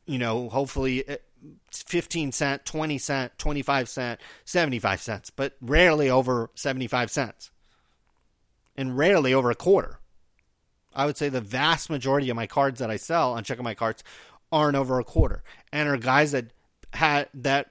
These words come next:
aren't famous, that had one good year, or it's some set that everybody thinks the cards are worthless, nineteen ninety-two Topps or nineteen ninety Topps or whatever,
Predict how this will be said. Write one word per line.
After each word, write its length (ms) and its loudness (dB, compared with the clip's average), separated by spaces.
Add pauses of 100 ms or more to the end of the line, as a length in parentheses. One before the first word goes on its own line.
(160)
aren't 300 2
famous, 560 -2 (160)
that 180 0
had 220 6
one 280 6
good 180 0
year, 340 0 (260)
or 300 0
it's 240 -4
some 240 0
set 380 0
that 160 -2
everybody 400 0
thinks 280 -4
the 80 -4
cards 300 0
are 60 -2
worthless, 480 -2
nineteen 320 -4
ninety-two 500 -4
Topps 480 2
or 60 -4
nineteen 400 -6
ninety 260 -4
Topps 400 -2 (320)
or 440 0
whatever, 640 2